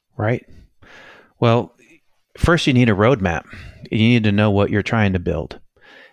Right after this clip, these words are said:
And so, uh, you know, what I discovered in my training, like, the big aha for me was, wait, these four dimensions can be a roadmap if you operationalize them. And so I took these four ideas and,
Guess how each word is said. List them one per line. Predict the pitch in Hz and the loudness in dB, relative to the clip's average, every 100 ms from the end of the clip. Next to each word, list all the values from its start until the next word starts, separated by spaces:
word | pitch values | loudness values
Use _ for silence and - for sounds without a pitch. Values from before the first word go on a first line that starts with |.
| _ | _
And | 117 - | -10 -2
so, | 110 104 101 98 | 2 2 2 0
uh, | 107 95 90 - - _ _ | 0 0 0 -6 -16 _ _
you | 120 | 0
know, | 101 98 95 - | 0 0 -4 -4
what | 117 113 | 0 2
I | 131 | 2
discovered | 131 110 - 98 92 | 0 -2 0 0 2
in | 90 | 0
my | 90 92 | 0 -2
training, | - 80 78 76 | -2 -6 -6 -6
like, | 80 85 | -4 -2
the | 104 | -4
big | 90 113 101 | 0 0 2
aha | 95 85 92 87 | 0 0 0 0
for | - 82 | -2 -4
me | 82 80 | -2 -2
was, | 78 76 | -4 -4
wait, | - 131 90 _ - - _ - | -2 0 -2 _ -20 -20 _ 0
these | 135 - | 0 0
four | - 131 | -2 0
dimensions | 98 90 90 123 - 80 80 - - - _ _ _ _ - | 0 0 0 0 -2 -6 -6 -10 -14 -18 _ _ _ _ -2
can | 147 135 | 0 2
be | 131 | 2
a | |
roadmap | 107 135 139 85 78 _ _ _ | 2 0 0 -4 -8 _ _ _
if | 107 - | 0 2
you | |
operationalize | 98 101 95 101 110 101 80 76 - | 2 0 0 -2 -2 -4 -6 -6 -10
them. | - - _ _ _ _ _ _ _ _ 104 | -12 -16 _ _ _ _ _ _ _ _ -6
And | |
so | - | 0
I | 117 | 0
took | 123 165 151 | 2 -2 0
these | 135 - | -2 -2
four | - 113 | 0 2
ideas | 95 85 98 90 85 82 | 2 2 2 4 2 -2
and, | 87 101 92 82 | -4 -2 -2 -4